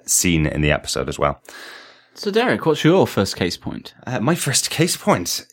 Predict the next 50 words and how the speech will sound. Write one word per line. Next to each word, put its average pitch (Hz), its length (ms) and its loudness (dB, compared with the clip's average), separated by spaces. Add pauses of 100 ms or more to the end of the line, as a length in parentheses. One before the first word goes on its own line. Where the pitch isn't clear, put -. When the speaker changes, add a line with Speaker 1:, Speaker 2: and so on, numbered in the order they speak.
(280)
Speaker 1:
is 135 240 -2
obviously 135 560 2
going 92 300 2
to 82 80 -8
be 87 320 0
our 90 240 4
first - 380 -4
Batman 90 400 2
sixty-six - 580 -4
moment, 123 480 2
uh, 87 240 2
that 85 220 -2
we've 90 260 -4
Speaker 2:
<laughs> 98 160 -6
Speaker 1:
really 131 300 4
seen. 147 320 2
And 90 120 0
this 127 200 0
is 92 260 -2
the 95 300 -4
most 107 340 2
Batman 87 380 0
sixty-six - 560 -4
moment 78 320 -2
I 80 40 -4
think 80 240 -8
we've 85 120 -6
seen, 82 400 -2
uh, 85 320 0
in 95 180 0
the 92 140 -2
entire 92 340 0
two 101 180 2
Speaker 2:
<laughs> - 120 -2
Speaker 1:
seasons 110 380 2
of 82 180 -6
Gotham. 113 360 -2 (360)
Uh, 87 160 0
the 95 160 2
opening 101 280 4
of 95 80 0
the 107 120 4
episode 98 400 0
with, 80 320 -2 (280)
um, 82 520 0
a 101 100 2
wonderful 104 720 2
moment 82 420 0
with 80 200 -2
Enigma, 80 580 -2